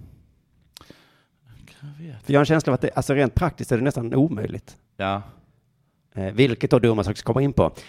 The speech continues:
Speaker 2: Det finns fortfarande vissa som hänger lite mer med varandra på stan. Man
Speaker 1: Mm.
Speaker 2: kan inte gå tjugo spelare tillsammans.
Speaker 1: Nej.
Speaker 2: Nej.
Speaker 1: Nej, det hade sett töntigt ut.
Speaker 2: Ja, men och, ja.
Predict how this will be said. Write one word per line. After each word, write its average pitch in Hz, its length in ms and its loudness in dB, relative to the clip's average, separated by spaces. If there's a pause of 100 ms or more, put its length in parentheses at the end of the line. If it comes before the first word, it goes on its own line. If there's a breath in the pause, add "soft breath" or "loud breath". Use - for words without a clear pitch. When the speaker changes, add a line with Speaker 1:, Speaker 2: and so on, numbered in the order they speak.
(100)
Speaker 2:
Det 139 80 0
finns 180 220 4
fortfarande 151 340 2
vissa 147 220 2
som 113 100 -4
hänger 127 160 4
lite 117 180 2
mer 131 360 2
med 127 160 0
varandra 107 280 2
på - 140 -2
stan. 87 540 -2 (500)
Man 117 120 2
Speaker 1:
Mm. 104 80 -6
Speaker 2:
kan 123 160 4
inte 131 160 -2
gå 117 160 4
tjugo 107 260 0
spelare 101 320 0
tillsammans. - 760 -8
Speaker 1:
Nej. 95 320 -10
Speaker 2:
Nej. 90 120 -6
Speaker 1:
Nej, 78 220 -4
det 82 60 -10
hade 80 80 -10
sett 78 180 -16
töntigt 69 440 -12
ut. - 260 -20 (360 loud breath)
Speaker 2:
Ja, - 80 -6
men 131 120 2
och, 127 140 0
ja. 110 240 0